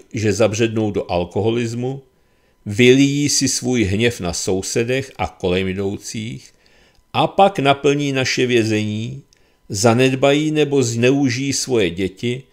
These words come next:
a přenesou tak sociální náklady na další generaci. Daleko víc se jich smíří se situací tím, že budou jednoduše tiše trpět.“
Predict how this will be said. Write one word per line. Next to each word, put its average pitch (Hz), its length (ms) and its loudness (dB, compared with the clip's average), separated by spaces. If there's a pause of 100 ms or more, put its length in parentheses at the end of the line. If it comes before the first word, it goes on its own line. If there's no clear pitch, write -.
(340)
a 185 80 -4
přenesou 175 680 0
tak 156 220 -2
sociální 147 760 0
náklady 120 640 0
na 90 180 -4
další 107 560 -4
generaci. 127 720 -6 (680)
Daleko 139 600 2
víc 143 540 -4
se - 180 0
jich 147 240 2
smíří 165 640 0
se - 180 2
situací 151 840 -2
tím, 113 600 -2 (360)
že 101 280 0
budou 135 460 2
jednoduše 123 720 0
tiše - 460 -2
trpět.“ - 580 -8